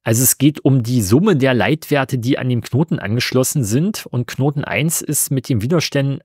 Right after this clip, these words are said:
R eins und R fünf verbunden. Und jetzt wird eben, ähm, die beiden zusammengerechnet. Die, die Umrechnung in Millisiemens ist leider wieder falsch. Ja.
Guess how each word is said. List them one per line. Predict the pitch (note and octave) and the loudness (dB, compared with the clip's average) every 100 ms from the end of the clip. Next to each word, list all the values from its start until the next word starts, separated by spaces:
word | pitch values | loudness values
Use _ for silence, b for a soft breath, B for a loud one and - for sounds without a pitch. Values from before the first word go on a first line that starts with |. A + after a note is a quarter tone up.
| _ | _
R | - A#2 | -2 -2
eins | - C#3 - | -2 -4 -4
und | B2+ | -4
R | A2+ | -4
fünf | - C#3+ | 0 -2
verbunden. | - D#3+ B2+ D3+ F3+ G3+ F#3 | 0 -2 0 2 2 0 -2
Und | - C3 | -2 -2
jetzt | B2 - | -2 -2
wird | C3+ - | -4 -4
eben, | - C3 C3+ C3 C3 _ b b b b b b b b b _ _ _ _ _ | 0 2 2 0 -4 _ b b b b b b b b b _ _ _ _ _
ähm, | B2 B2 A2+ A2+ A2+ b _ _ | 0 2 0 -2 -4 b _ _
die | B2 | -6
beiden | C3 A#2 B2 | -2 0 -2
zusammengerechnet. | A#2 A#2 G2 A2+ F3 D#3 D#3 D3+ - E3 D#3+ D3+ - - | -4 -4 -4 -2 -2 0 0 -2 -2 0 0 -2 -14 -6
Die, | A#2+ | -6
die | A2+ B2 | -2 0
Umrechnung | D3+ E3+ C#3+ - D3 | 2 2 2 2 -2
in | - | 0
Millisiemens | A2+ B2+ F#3+ D3+ D#3+ E3 E3 D3+ | 0 2 0 0 0 0 0 -2
ist | C#3+ B2 | -4 0
leider | A#2+ D3+ | 0 2
wieder | C#3+ C#3 | 2 0
falsch. | - A2 A2 D#3 D#3+ - - _ | 0 -2 0 0 0 -6 -10 _
Ja. | - G2+ B2+ C#3+ | -6 -2 -2 -4